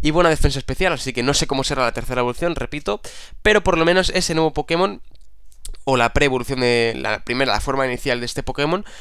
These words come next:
va a ser bastante defensivo. De todas maneras, estáis viendo ahí las evoluciones. La tercera evolución me recuerda un montonazo a Ampharos. No sé si va a tener un nuevo tipo, si va a ser dragón puro.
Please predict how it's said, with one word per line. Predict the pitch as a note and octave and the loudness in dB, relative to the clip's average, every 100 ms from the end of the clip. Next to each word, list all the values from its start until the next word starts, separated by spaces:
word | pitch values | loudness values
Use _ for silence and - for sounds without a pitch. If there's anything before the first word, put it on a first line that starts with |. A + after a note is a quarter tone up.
| - - | -14 -4
va | D3 | 2
a | |
ser | D3+ E3 D3 | 2 2 0
bastante | C3 C#3 B2 | -2 -2 -4
defensivo. | A#2 - G#2 A#2+ G#2 - | -2 -2 -2 -4 -8 -8
De | - | -4
todas | B2 | 0
maneras, | B2 A#2+ A2+ | 2 2 0
estáis | A#2 A2+ | -6 -6
viendo | A2+ A#2 | -2 0
ahí | |
las | A2+ A2 | 0 -2
evoluciones. | A#2 A#2 D3 D#3+ F#3 - - - | -4 -4 0 2 0 -4 -12 0
La | C#3 | 2
tercera | C#3 B2+ D3 | 4 6 6
evolución | C#3 C3 D#3 C3+ | 4 4 2 2
me | C3 | 2
recuerda | B2+ A#2+ D3 D3+ C3+ | 2 2 2 2 2
un | C3+ C3+ | 0 2
montonazo | F#3 D#3 C3+ C3+ C3 C3 | 2 2 2 8 8 8
a | A2+ | 0
Ampharos. | G#2 - C3+ G3+ - - - - - | -2 2 4 4 2 -4 -8 -14 -10
No | C#3+ E3+ | 4 6
sé | E3+ | 6
si | D3 | 2
va | D3 | 0
a | C3+ | 2
tener | C3+ C3 C3 C3+ | 2 4 4 2
un | D3+ | 2
nuevo | C#3+ B2 B2 | 4 4 2
tipo, | E3+ - E3+ | 0 0 -2
si | C3 | 0
va | B2 | -2
a | |
ser | C#3+ B2+ | -2 -2
dragón | C3 A#2 A#2+ B2 | 0 0 0 -4
puro. | - D#3 A3 | -4 -2 -2